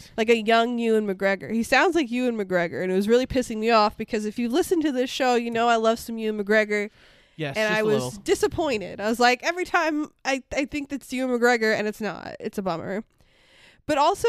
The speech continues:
Speaker 1: this, okay, the brother, Jonathan, is obviously there to be, like,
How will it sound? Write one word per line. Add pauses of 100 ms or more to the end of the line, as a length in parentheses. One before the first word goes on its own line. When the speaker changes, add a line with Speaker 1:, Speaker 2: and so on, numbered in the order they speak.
(140)
Speaker 1:
this,
okay,
the
brother,
Jonathan, (400)
is
obviously
there
to
be,
like,